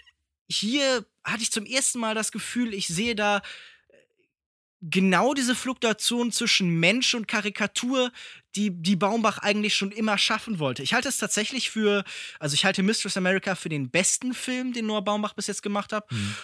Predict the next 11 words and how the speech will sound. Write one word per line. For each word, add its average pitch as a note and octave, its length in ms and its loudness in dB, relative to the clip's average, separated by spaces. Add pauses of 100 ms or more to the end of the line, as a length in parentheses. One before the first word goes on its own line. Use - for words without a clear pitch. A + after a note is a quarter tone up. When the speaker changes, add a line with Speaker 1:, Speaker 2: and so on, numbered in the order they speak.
(120)
Speaker 1:
Und G3+ 380 2 (160)
diese D#3 260 0
Verbindung, A#3+ 540 2
die F#3+ 80 -2
du D#3+ 40 -4
beschreibst, D3+ 480 0
habe D3+ 120 -4
ich D3+ 120 -4
eben F3 200 -4
genauso F#3 640 2
auch F3 460 -2